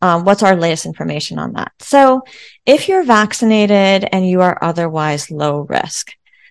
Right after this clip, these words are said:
um, so especially if you have never had covid before, and there are some people who still have not had covid out there,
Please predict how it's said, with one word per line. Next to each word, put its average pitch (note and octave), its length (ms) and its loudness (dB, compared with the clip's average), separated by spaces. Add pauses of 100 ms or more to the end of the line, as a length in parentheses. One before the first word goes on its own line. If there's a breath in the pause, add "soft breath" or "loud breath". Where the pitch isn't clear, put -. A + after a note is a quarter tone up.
(140 soft breath)
um, F3+ 320 2 (120)
so A3 240 4
especially B3+ 480 2
if C4+ 120 -6
you B3 80 0
have G#3 100 0
never F3+ 300 -2
had A#3+ 180 -2
covid F#3+ 380 -4
before, E3 580 -4
and G3 160 2
there G#3 140 2
are G#3 160 4
some A#3+ 180 0
people A#3+ 400 -2
who G#3+ 80 -4
still G3 320 -2
have G3 180 -6
not E3+ 280 -6
had G3 180 -4
covid F#3 420 -6
out D#3+ 220 -6
there, A3 240 -4